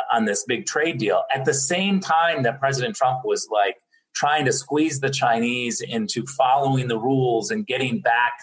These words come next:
to paying attention to human rights. And, uh, the, the problem that we had is, is that the Europeans want trade deals. And so, you know, Chancellor Merkel went over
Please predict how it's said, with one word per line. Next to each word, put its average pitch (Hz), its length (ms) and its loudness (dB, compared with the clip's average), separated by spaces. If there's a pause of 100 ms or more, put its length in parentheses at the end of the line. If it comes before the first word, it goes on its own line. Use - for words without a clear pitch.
(120)
to 110 180 -2
paying 131 240 -2
attention 120 400 -2
to 101 60 -6
human 117 300 -2
rights. 117 520 2
And, 104 220 -2 (600)
uh, 117 240 2
the, 123 220 2
the 127 100 0
problem 160 720 2 (400)
that 123 180 2
we 123 140 -2
had 143 320 2
is, 120 180 0
is 113 140 -4
that 117 180 0
the 120 80 -6
Europeans 135 800 0
want 123 360 4 (260)
trade 196 280 2
deals. 82 460 -4 (120)
And 113 280 4
so, 113 600 2
you 117 120 -6
know, 101 60 -4
Chancellor 139 400 0
Merkel 139 360 0
went 123 160 2
over 123 500 2